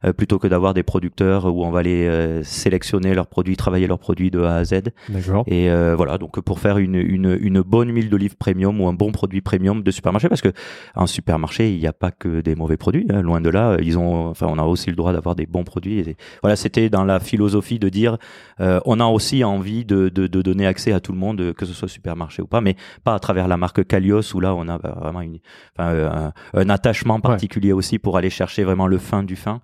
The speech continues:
Speaker 2: Donc, c'est deux
Speaker 1: Et puis,
Speaker 2: marques.
Speaker 1: on va pas se mentir, si on met un Calios à vingt euros, euh, le demi-litre en supermarché, c'est pas sûr que, que ça se vende. Donc,
Speaker 2: Ouais.
Speaker 1: euh, voilà, il, c'est aussi le, le but, c'est d'avoir un produit de qualité, mais aussi accessible, euh, au supermarché.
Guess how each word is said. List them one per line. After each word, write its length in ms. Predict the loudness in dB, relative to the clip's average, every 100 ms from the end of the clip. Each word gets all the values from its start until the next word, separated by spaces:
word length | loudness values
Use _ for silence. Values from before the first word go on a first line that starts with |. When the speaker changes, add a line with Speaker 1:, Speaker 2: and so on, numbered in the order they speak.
| -6
Speaker 2:
Donc, 120 | -4
c'est 140 | 0
deux 80 | 2
Speaker 1:
Et 60 | 4
puis, 120 | 4
Speaker 2:
marques. 20 |
Speaker 1:
on 40 | 2
va 100 | 2
pas 120 | 0
se 100 | 2
mentir, 300 | 0 2 0
si 120 | 0
on 80 | 2
met 100 | 2
un 120 | 2
Calios 420 | 0 2 0 0
à 260 | -2 -2 -4
vingt 160 | -4 -4
euros, 280 | 0 2 2
euh, 80 |
le 120 | 2 0
demi-litre 480 | 0 -2 -6 -8
en 60 | -10
supermarché, 480 | -8 -6 -6 -4 -6
c'est 140 | -6
pas 120 | -6 -6
sûr 300 | -4 -8 -8
que, 100 | -12 -12 -16 -20 -20 -4
que 80 | -2
ça 160 | 0
se 60 | 2
vende. 280 | 2 2 0
Donc, 140 | 0
Speaker 2:
Ouais. 120 | 2 2
Speaker 1:
euh, 40 |
voilà, 340 | 0 0 0 -2
il, 320 | -6 -8 -6 -4
c'est 160 | 0
aussi 280 | 2 2 0
le, 220 | 2 2
le 260 | 2 2 0
but, 240 | 0 -4
c'est 80 | -4
d'avoir 200 | -6 -6
un 40 | -6
produit 240 | -8 -8
de 40 |
qualité, 400 | -6 -6 -6 -10 -12 -20 -20 -20 _
mais 340 | -4 0 0 -2
aussi 320 | -8 -10 -10
accessible, 580 | -10 -12 -12 -10 -8 -4
euh, 480 | -4 -4 -4 -6 -8 -14 -18
au 40 |
supermarché. 420 | -16 -14 -14 -16